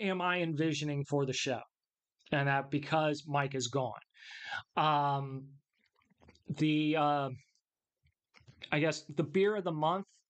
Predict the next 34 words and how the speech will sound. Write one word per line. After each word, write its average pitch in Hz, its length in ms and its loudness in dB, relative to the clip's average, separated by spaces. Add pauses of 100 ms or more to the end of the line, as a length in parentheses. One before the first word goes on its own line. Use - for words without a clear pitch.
so 202 300 2
to 196 80 -2
speak, 208 520 -2 (720)
um, 139 580 0 (1120)
beer 214 260 2
month 196 280 0
is 165 140 -4
gonna 160 180 -2
keep 165 240 0
on 170 160 0
going. 143 460 0 (340)
That's 151 180 0
kinda 214 340 0
gonna 208 200 0
be 180 160 2
a 151 40 0
staple. 139 480 -2 (340)
That's 156 180 2
kind 214 260 0
of 208 120 -4
what's 190 220 0
going 185 200 0
to 175 60 -2
be 175 160 0
the 156 240 -4
overall 170 600 2
theme 151 360 0
for 147 240 0
the 135 80 -2
show, 143 320 0
is 143 240 -2
to 143 100 0
keep 160 340 -2
that 143 180 2